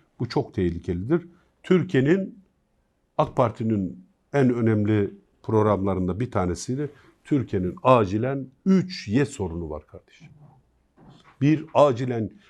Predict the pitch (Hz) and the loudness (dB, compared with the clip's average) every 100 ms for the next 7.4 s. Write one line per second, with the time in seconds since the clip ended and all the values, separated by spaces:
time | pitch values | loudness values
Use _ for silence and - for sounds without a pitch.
0 | _ 117 135 131 - 156 131 190 190 135 | _ 4 4 4 -2 -2 0 -4 2 2
1 | 123 117 117 151 185 180 - _ _ _ | 4 2 0 2 2 0 -10 _ _ _
2 | 90 95 123 190 143 120 107 104 98 - | -6 2 6 6 4 -4 -8 -6 -10 -10
3 | 92 76 _ _ _ - 107 - 160 160 | -10 -10 _ _ _ -6 -2 4 4 4
4 | 147 143 127 - _ _ - 120 117 113 | 2 0 -4 -8 _ _ -4 0 2 0
5 | 107 - 110 107 - - _ _ - 107 | 0 0 0 0 -2 -14 _ _ 0 2
6 | 104 120 107 110 104 - 131 143 143 127 | 4 2 0 -2 -2 -2 0 0 0 4
7 | 143 131 156 | 4 4 -6